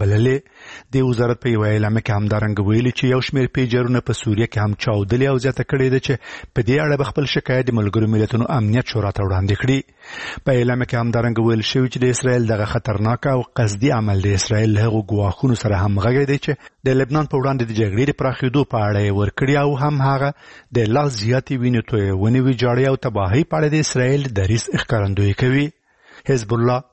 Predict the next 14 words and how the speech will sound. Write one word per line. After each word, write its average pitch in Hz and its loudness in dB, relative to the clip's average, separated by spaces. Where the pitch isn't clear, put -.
د 117 2
غچ 123 -2
اخیستونکو 147 0
اقداماتو 131 -2
ژمنه 135 2
کړې 135 0
او 127 2
ویلي 139 4
دي 135 0
چې - -2
اسرائیل 117 0
به 147 -2
د 139 2
دغو 143 0